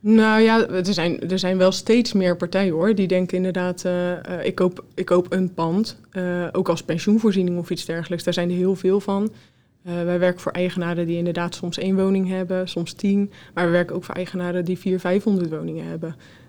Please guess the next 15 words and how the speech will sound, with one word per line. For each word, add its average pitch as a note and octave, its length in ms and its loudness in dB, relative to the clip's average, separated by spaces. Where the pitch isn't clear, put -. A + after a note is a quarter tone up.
Dus - 120 -12
dat F#3 180 -2
is, - 200 -2
eh, F3 280 -2
dat F3 120 -4
zijn - 180 -6
ook F3+ 120 -6
echt G3 200 -8
andere F3+ 280 -2
grootheden. D#3+ 720 -4
Soms, - 320 -10
ja, E3 220 -14
het, E3+ 160 -10
het - 160 -14
overgrote F#3 720 -2